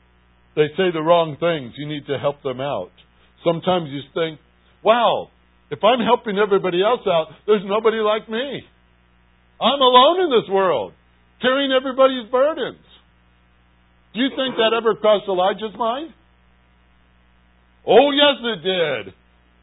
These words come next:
And he even had a good conversation with God about it. "I'm the only one left,"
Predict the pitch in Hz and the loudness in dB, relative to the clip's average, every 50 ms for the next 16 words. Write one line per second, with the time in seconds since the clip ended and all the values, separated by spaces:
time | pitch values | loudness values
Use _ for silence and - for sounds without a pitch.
0 | _ _ _ - 151 170 160 175 226 262 254 226 208 185 185 196 190 160 147 202 | _ _ _ -8 -8 -6 -4 -4 -4 -4 -2 -2 -2 0 0 0 0 -2 -4 -8
1 | 190 - - - 190 196 202 226 226 196 - 214 202 190 - 226 233 240 247 202 | -8 -8 -6 -4 -4 -4 -4 -4 -8 -6 -4 -2 -4 -2 -4 -8 -10 -10 -12 -8
2 | - 269 247 220 185 156 127 135 123 110 98 92 90 - - - - _ _ _ | -6 -2 -2 -2 -2 -2 -4 -4 -6 -6 -6 -10 -18 -20 -20 -20 -20 _ _ _
3 | _ _ _ _ _ _ _ _ _ _ _ - - 127 139 131 123 123 135 160 | _ _ _ _ _ _ _ _ _ _ _ -10 -10 -10 -8 -8 -10 -10 -8 -8
4 | 180 185 196 208 214 220 202 175 120 - - _ | -8 -10 -10 -10 -10 -10 -10 -14 -16 -16 -20 _